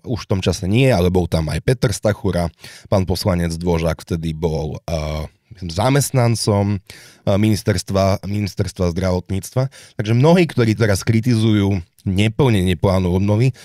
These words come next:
ale, alebo jeho ohrozenie, sú priamo tí, ktorí konštruovali celý,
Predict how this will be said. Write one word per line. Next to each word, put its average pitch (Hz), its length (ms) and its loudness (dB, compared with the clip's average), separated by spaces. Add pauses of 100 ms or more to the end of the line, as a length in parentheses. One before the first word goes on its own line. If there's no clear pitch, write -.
(220)
ale, 92 320 0 (320)
alebo 90 480 2
jeho 95 320 2
ohrozenie, 104 640 4
sú 113 240 -6
priamo 147 400 4
tí, 123 160 2
ktorí 107 560 2 (240)
konštruovali 92 800 0
celý, 85 480 -4